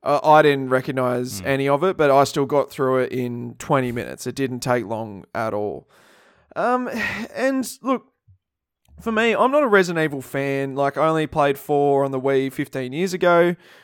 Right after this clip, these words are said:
Speaker 1: I haven't played, the, the only other Resident Evil I've played is Resident Evil, uh, Village recently. And, uh, I, I, people have always talked about how the stories in Resident Evil are a little bit, little bit batshit.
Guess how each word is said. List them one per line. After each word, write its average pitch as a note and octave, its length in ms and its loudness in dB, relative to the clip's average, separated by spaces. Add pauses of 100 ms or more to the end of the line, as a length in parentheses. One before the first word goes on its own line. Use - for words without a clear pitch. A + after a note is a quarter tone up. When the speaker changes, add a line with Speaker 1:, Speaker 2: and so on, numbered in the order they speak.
(160)
Speaker 1:
I C3+ 280 4
haven't C#3+ 380 -2
played, C3+ 500 0
the, D3+ 360 -8
the D#3 200 -4
only E3 200 0
other D3+ 180 2
Resident C#3 360 0
Evil C#3 200 2
I've C3+ 140 0
played C3+ 240 0
is C3+ 100 -2
Resident C#3 320 -2
Evil, C3+ 380 -8 (140)
uh, B2+ 240 -4
Village C3 720 -2 (460)
recently. C#3 760 -2 (420)
And, D3 560 -2 (360)
uh, - 440 -12 (260)
I, F#3+ 100 -4 (140)
I, G2+ 100 -6 (140)
people C4 220 0
have B3+ 100 -2
always A3+ 240 4
talked E3+ 300 0
about E3 260 2
how D#3+ 200 2
the D3 100 -4
stories E3 800 -2
in D#3+ 420 -6
Resident D#3 400 0
Evil F3+ 460 -2
are D#3+ 160 4
a D#3 80 4
little E3 160 2
bit, D#3+ 260 0 (540)
little E3 160 -2
bit E3 200 2
batshit. D#3 520 0